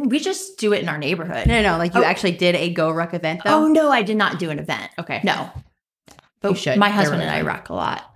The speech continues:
Speaker 2: That's awesome. We did our first Go Ruck in Cincinnati. Oh, my only Go Ruck in Cincinnati, and I think I was gonna die a few
Speaker 1: <laughs>
Speaker 2: times.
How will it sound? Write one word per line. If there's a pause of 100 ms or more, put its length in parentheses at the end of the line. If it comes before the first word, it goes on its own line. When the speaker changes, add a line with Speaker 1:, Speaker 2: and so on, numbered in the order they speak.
(1080)
Speaker 2:
That's
awesome.
We
did
our
first
Go
Ruck
in
Cincinnati.
Oh,
my
only
Go
Ruck
in
Cincinnati,
and
I
think
I
was
gonna
die
a
few
Speaker 1:
<laughs>
Speaker 2:
times.